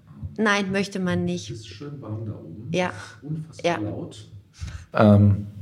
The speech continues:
Speaker 2: aber so muss jeder seine
Speaker 1: Muss,
Speaker 2: Erfahrung
Speaker 1: muss,
Speaker 2: selber
Speaker 1: muss ich,
Speaker 2: sammeln.
Speaker 1: genau, ich wollte gerade sagen, muss jeder, ich glaube, die sind auch fast das erste Mal. Sind die das erste Mal da? Ich glaube, ja. Muss halt jeder seine Erfahrungen sammeln.
Speaker 2: Ja, so ist das.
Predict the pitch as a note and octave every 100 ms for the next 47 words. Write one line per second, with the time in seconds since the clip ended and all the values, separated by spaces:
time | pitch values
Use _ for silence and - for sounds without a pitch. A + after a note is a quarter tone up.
0 | - A2 A#2+ A2 G#2 - - - - C#3+
1 | C#3 C3+ A2+ A2 - A2+ G#2 G#2 G2 F#2
2 | F#2+ F#2 - - A#3+ A#3+ A#3 G3 A#3 C4+
3 | C4 A#3 G#3 A3 C4 A3 A3 G#3+ G#3+ G3+
4 | G3 E3 F#3 F#3+ F#3 A#3+ D4+ G3+ G3+ G#3
5 | G3+ - A#3 B3+ B3+ - F#3 - D#3+ E3
6 | G#3 D4 - - - A3 G3+ F#3+ F3+ F3
7 | D#3+ D#3+ D#3 D3 D3 C#3 C#3+ D3 D3 -
8 | - _ - - - - - D2+ - -